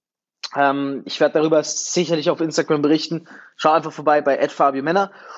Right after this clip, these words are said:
Und nach Barcelona, ich weiß noch nicht, du kannst mir gerne einen Vorschlag schreiben. Ich überlege, nach Paris zu gehen. Paris muss aber bis dahin die Lage besser sein oder in Griechenland einen Monat. Ich muss mal schauen, was mir alles taugt. Und dann im September spätestens werde ich hier nach Dubai zurückkommen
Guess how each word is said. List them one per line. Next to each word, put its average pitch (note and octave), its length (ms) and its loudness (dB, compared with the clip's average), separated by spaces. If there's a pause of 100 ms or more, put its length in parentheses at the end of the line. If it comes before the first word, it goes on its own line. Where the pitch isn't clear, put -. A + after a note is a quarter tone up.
Und G3+ 180 2
nach B3+ 220 2
Barcelona, A#3 460 -2
ich A#3 100 -12
weiß - 200 -4
noch A3 80 -2
nicht, - 140 -4
du - 60 -10
kannst G3+ 200 -4
mir G#3 60 -4
gerne G3 240 0
einen F#3 100 -4
Vorschlag G3 340 -2
schreiben. E3+ 280 -2
Ich D#3 100 -10
überlege, F3 320 0
nach D#3 160 0
Paris F#3 360 -2
zu F#3 100 -4
gehen. F3 300 2
Paris E3 340 -2
muss E3 160 0
aber D3 120 4
bis C#3+ 160 -4
dahin D3 180 2
die C#3 60 -2
Lage D3+ 280 2
besser C#3+ 260 -6
sein C3+ 280 0
oder C#3 220 0
in C3+ 100 -4
Griechenland D3+ 540 -4
einen C#3+ 100 -20
Monat. D3 400 -2 (460)
Ich - 160 2
muss D4+ 100 4
mal G#3+ 120 4
schauen, G3 260 2
was F#3+ 160 -4
mir E3 80 -4
alles D#3+ 240 -6
taugt. F#3 260 0
Und E3+ 80 -4
dann D#3+ 140 -6
im D#3 80 -10
September D#3+ 560 -2
spätestens D#3+ 520 -8
werde C#3 140 0
ich - 60 -8
hier D3+ 80 -2
nach C3 140 -4
Dubai F#3 220 0
zurückkommen D3+ 540 -2